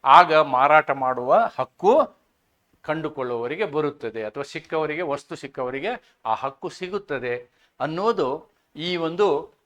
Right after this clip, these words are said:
ಆ, ಏನು ಸಾರಾಂಶ ಅನ್ನೋದನ್ನ ನಾವಿಲ್ಲಿ ನೋಡ್ಬೋದು. This is all about finder of goods, a very, ಆ, small unit, but this particular concept is expected in your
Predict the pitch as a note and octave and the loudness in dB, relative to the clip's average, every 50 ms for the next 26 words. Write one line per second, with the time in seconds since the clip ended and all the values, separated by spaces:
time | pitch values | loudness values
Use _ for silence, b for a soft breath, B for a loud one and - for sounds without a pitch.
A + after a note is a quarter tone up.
0 | - C#3+ C#3+ C#3 C#3 C#3 C3+ C3+ C3+ C3 C3 C3+ D3 D#3+ E3+ G3+ G3 - - D3+ | -6 -2 0 2 4 4 4 4 2 2 2 0 0 0 0 -2 -4 -2 4 6
1 | D#3 D#3 D3+ D#3+ D#3+ D3 - D3 C3+ C3+ C3+ C3+ C#3 F3+ G#3+ G#3 F3+ D#3+ D3 C#3+ | 6 8 8 6 4 4 0 -2 -2 -2 -4 -4 -4 -2 -2 0 4 4 4 4
2 | D3 D#3 G3+ A#3+ B3 - _ _ _ _ _ _ C3+ C3+ B2 A2 G#2 G2+ G2+ G2 | 4 0 -2 -6 -8 -8 _ _ _ _ _ _ -8 -6 -6 -6 -8 -10 -14 -14
3 | G#2 A#2+ C3 E3+ F3 - G3 F3 D#3+ E3 E3+ E3+ E3+ D#3+ D3 D#3 D#3+ D#3 - - | -16 -12 -10 -8 -8 -8 -8 -4 -2 0 0 0 -2 -2 -4 -4 -6 -6 -8 -10
4 | C3 B2 A#2+ A#2 A#2 A2 G#2+ - _ _ A2 G2 - - - _ _ _ B2+ B2 | -10 -8 -8 -8 -8 -8 -8 -10 _ _ -20 -20 -20 -20 -20 _ _ _ -10 -8
5 | A#2+ C3 C#3+ D3+ D3 C#3 C3+ - _ _ _ _ _ _ - A#2+ A#2+ A#2+ A#2+ A#2+ | -8 -6 -4 -6 -6 -6 -10 -14 _ _ _ _ _ _ -10 -6 -4 -4 -2 -4
6 | A#2+ A#2 - - - B2+ C3 D3+ E3 E3 D3+ D3 D#3 F#3+ G#3 - D#3 C#3+ F3 F3 | -4 -6 -10 -12 -6 0 2 4 4 4 2 0 -6 -8 -10 -8 -4 -2 -2 0
7 | - G3+ A3+ A#3+ b b b b b _ B2 A#2+ C3 G#3 B3 A3 - - A#3 A#3 | 0 -2 -4 -4 b b b b b _ -12 -6 -4 -4 -2 -4 -4 -2 -2 -2
8 | A3+ - - E3 - G#3 G3+ - G3+ F#3 F#3 F#3 F3+ F3 F3 - - D3+ D#3+ D#3+ | -2 -2 -4 -4 -4 -4 -6 -6 -4 -2 -2 -2 -2 -4 -8 -8 -6 -6 -6 -6
9 | - - F#3+ G3 - _ - A#3 A#3 A#3 - _ _ _ _ _ - D3+ E3+ F#3+ | -6 -8 -10 -10 -10 _ -6 -6 -6 -6 -8 _ _ _ _ _ -12 -8 -4 -4
10 | G#3 G3+ F3+ D#3 D#3+ D3+ D3+ - - - F#3+ F#3+ - - G3+ F#3 E3 E3 G3+ G3+ | -4 -4 -4 -4 -4 -4 -4 -6 -6 -6 -6 -4 -2 0 0 0 0 -2 -6 -6
11 | E3+ D#3+ E3+ E3+ E3 D#3+ | -6 -8 -8 -4 -2 -2